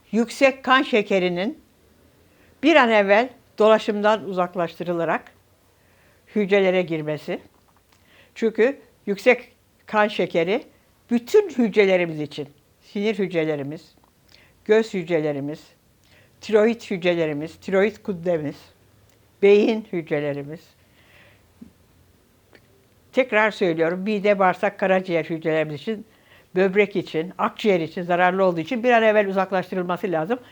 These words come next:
İşte insülinin görevi bu. O halde bütün bunları sağlayan hormon insülin hormonudur. İnsülin hormonu hayati bir hormondur. Ama,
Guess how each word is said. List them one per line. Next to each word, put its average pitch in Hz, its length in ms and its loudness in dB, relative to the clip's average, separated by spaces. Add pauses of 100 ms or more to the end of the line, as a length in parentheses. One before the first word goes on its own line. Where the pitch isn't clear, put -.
(100)
İşte 226 280 -2
insülinin 214 640 -4
görevi 180 420 -2
bu. 165 100 -12 (1800)
O 262 120 4
halde 220 380 2 (640)
bütün 214 540 -4
bunları 202 1800 0 (240)
sağlayan 208 760 2 (760)
hormon 247 600 6 (300)
insülin 262 520 0
hormonudur. 175 680 0
İnsülin 240 420 -4
hormonu 208 500 -2
hayati 190 520 2
bir 233 80 0
hormondur. 160 720 -4 (760)
Ama, 214 420 2